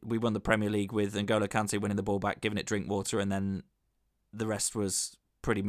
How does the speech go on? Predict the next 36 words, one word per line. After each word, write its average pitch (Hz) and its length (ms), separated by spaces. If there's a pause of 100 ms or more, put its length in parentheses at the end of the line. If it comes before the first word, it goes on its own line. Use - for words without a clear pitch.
(140)
pretty 113 200
easy 110 440 (400)
for, 101 400 (220)
for - 160
the 104 100
Leicester 107 280
number 98 180
four. 98 340 (480)
Um, 120 600 (460)
Iborra 139 400
was 123 160
trying 135 340
to - 80
do 127 180
that 120 140
a 113 40
bit 117 180
more, 117 440 (300)
but 113 200
when 120 500 (220)
we 123 220
were 110 100
playing 110 300
that 107 160
formation, 107 500
it 101 100
was - 460 (160)
two 120 240
v, 107 160 (220)
two 131 200
v 110 140
two 107 200
in 95 80
midfield, 92 340
pretty 98 180
much. 110 400